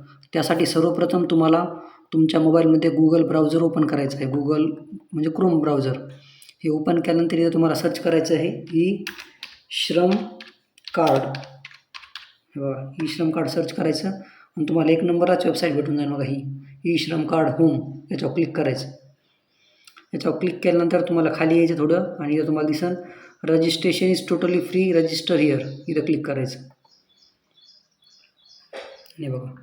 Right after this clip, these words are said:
हे केल्यानंतर आता तुम्हाला तुमचा फॉर्म भरायचा आहे. त्यासाठी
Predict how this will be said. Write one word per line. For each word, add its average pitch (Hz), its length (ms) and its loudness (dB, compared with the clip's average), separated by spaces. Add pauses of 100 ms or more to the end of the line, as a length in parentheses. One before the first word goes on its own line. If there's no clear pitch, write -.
(460)
हे 170 80 2
केल्यानंतर 165 500 2
आता 165 200 0
तुम्हाला 160 240 -4
तुमचा 151 180 -4
फॉर्म 160 260 -4
भरायचा 151 300 0
आहे. 165 100 0
त्यासाठी 165 500 -4